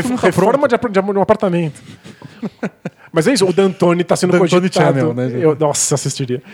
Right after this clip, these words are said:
Speaker 1: O D'Antoni tá sendo cogitado pro Sixers. Já tão falando que ele vai ter que trocar um monte de jogadores
Speaker 2: Ah,
Speaker 1: no
Speaker 2: isso,
Speaker 1: Sixers.
Speaker 2: obviamente.
Speaker 1: Então, o Clippers não vai ser esse time. Não pode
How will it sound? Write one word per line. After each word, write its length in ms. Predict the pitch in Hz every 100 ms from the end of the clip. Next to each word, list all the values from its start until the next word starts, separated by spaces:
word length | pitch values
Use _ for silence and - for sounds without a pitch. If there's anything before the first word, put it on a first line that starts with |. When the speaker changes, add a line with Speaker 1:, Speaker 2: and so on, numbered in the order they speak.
| 208
Speaker 1:
O 60 | 165
D'Antoni 220 | 165 196
tá 60 | 226
sendo 140 | 226
cogitado 320 | 220 180 185
pro 140 | 160 151
Sixers. 600 | - 240 - 135 123 -
Já 120 | 139
tão 120 | 151 165
falando 180 | 175
que 60 | 180
ele 80 | 196
vai 80 | 196
ter 100 | 214
que 80 |
trocar 300 | - 262 254 208
um 40 |
monte 140 | 214
de 20 | 233
jogadores 340 | 254 247 269
Speaker 2:
Ah, 40 |
Speaker 1:
no 40 | 302
Speaker 2:
isso, 120 | 269
Speaker 1:
Sixers. 280 | 214 - 143
Speaker 2:
obviamente. 320 | 117 101 - - - -
Speaker 1:
Então, 400 | 185 165 156 139
o 60 |
Clippers 480 | 135 180 175 196 196
não 180 | 196 214
vai 160 | 208
ser 220 | 214 - 170 165
esse 180 | 165 208
time. 320 | - 120 110 - _ _ _ _
Não 180 | 147 151
pode 420 | 160 147 147 135